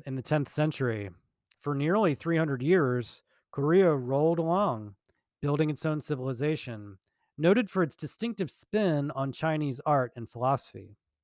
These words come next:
The Shilla kings, seeking to support Buddhism in all areas of culture, built many Buddhist temples and printed Buddhist sacred re-, sacred readings, uh, with movable wood blocks. And I've got a picture here that you can see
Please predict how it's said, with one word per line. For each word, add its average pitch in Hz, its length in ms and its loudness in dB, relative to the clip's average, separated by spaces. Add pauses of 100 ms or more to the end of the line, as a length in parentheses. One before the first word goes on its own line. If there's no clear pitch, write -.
(520)
The 151 60 -2
Shilla 196 420 6
kings, 165 720 0 (420)
seeking 233 380 0
to 196 140 2
support 170 600 2
Buddhism 135 480 4
in 127 120 -2
all 147 260 6
areas 160 380 6
of 120 100 -8
culture, 110 560 -2 (500)
built 160 200 6
many 170 360 4
Buddhist 160 460 2
temples 156 540 0
and 120 120 -8
printed 135 440 -8
Buddhist 151 340 0
sacred 139 340 -2
re-, 127 320 -2
sacred 147 400 -4
readings, 156 640 -2 (720)
uh, 131 180 2
with 131 140 -2
movable 165 540 6
wood 143 260 4
blocks. 139 720 2 (400)
And 123 100 -6
I've 123 100 -4
got 131 180 2
a - 100 -12
picture 143 380 0
here 113 260 -2
that 104 240 -10
you 120 60 -10
can 123 160 -10
see 117 540 -4